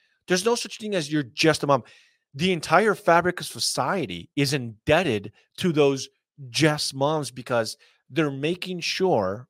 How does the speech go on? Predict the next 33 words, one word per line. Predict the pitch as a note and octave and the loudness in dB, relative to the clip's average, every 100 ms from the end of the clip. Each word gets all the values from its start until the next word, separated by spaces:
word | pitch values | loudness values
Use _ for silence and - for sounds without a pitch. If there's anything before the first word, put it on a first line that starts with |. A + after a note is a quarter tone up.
| - | 2
arguably, | B2+ C#3 G#2 E2+ F2+ A#2+ | 4 4 0 -4 -8 -8
we, | C3+ A2+ | -8 -8
c-, | B2 | -6
you | |
know, | G#2 | -4
we | G2+ | -4
can | G2+ G#2 | -4 -2
argue | G#2+ G#2+ G#2+ G#2+ | -2 0 -2 -2
semantics, | A2 G#2+ A2+ A#2 G#2+ | -2 -2 -2 -6 -8
we | G#2 | -8
can | G#2 | -6
argue, | G#2 G2+ G#2+ | -4 -4 -4
like, | F#2+ - | -4 -6
little | A2 A#2+ A2+ | -4 0 0
nuances, | A2 B2 A2 F#2+ F#2+ - - - - _ _ _ - | -2 -4 -4 -6 -10 -12 -16 -20 -20 _ _ _ 4
are | D3 | 4
raising | A#2+ D3 G3 F3+ F#3 B2 | 6 2 2 -2 -4 -2
good | D#3 D#3+ | -2 -2
Christian | - D3+ - D3+ | -8 -6 -6 -10
people, | C3 G3 - - - _ _ _ - | -10 -12 -10 -12 -14 _ _ _ 4
good | F3+ F3+ | 4 4
Christian | - D#3 - D3+ | -4 -4 -4 -6
boys | A#2 A#2+ C3 C3+ | -2 2 2 2
and | C3 | -4
girls | A2+ C#3 A#2 G2+ - | -4 -2 -2 -6 -4
that | A2+ | 0
are | G#2+ | 0
not | A2+ C3 C#3+ | -2 -4 -4
gonna | C3+ | -6
be | B2+ | -4
liberalized | A#2+ C3+ B2 G#2+ F#2+ F#2+ G2 | -2 0 0 0 0 -2 -4
or | G2 | -6
radicalized | F#2+ G#2+ C3+ - G#2+ F#2 F#2 G2 | 0 2 2 -2 -2 -2 -2 -4